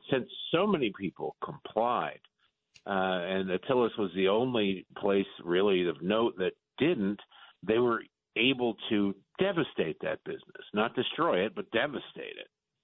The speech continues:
So you, you're counting on other people coming along with you. Uh, remember Bluto in Animal House when he's talking about, you know, the Germans, was it over when the Germans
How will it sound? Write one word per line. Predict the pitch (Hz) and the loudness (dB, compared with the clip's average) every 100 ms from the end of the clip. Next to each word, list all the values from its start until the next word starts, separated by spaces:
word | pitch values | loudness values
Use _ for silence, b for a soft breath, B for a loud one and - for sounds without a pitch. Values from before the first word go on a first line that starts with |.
| _ | _
So | 95 | 2
you, | 101 110 | 2 2
you're | 104 117 120 117 113 - | 2 2 2 0 -10 -6
counting | 147 170 151 | -2 0 2
on | 123 | 2
other | 127 139 | 2 0
people | 123 120 107 101 95 B B B B _ _ - | -4 -6 -2 -2 -2 B B B B _ _ -2
coming | 147 147 131 | 0 2 2
along | 113 117 131 131 110 | 2 2 2 0 -2
with | 98 - | -4 -2
you. | 87 82 85 - b b b _ _ 107 | -2 0 0 -4 b b b _ _ 0
Uh, | 107 101 | 0 0
remember | 117 127 135 156 151 | 0 2 2 0 -2
Bluto | 123 92 120 143 156 123 110 113 101 | -4 -2 2 4 4 4 2 0 -4
in | 107 107 | -6 -4
Animal | 110 120 123 110 107 | -4 -2 0 2 2
House | 95 90 78 - | 2 0 -2 -4
when | 92 | -4
he's | 92 95 - | -2 -2 0
talking | 120 120 107 104 | 0 0 -4 -6
about, | 98 107 107 101 | 0 0 0 -2
you | 104 | -6
know, | 101 101 107 | -4 -6 -10
the | - | -2
Germans, | 123 120 120 117 107 | 0 2 0 -2 -4
was | 113 117 113 | 0 0 2
it | |
over | 131 131 131 | 2 4 2
when | 127 127 | 2 0
the | 127 | 0
Germans | 120 131 | 0 0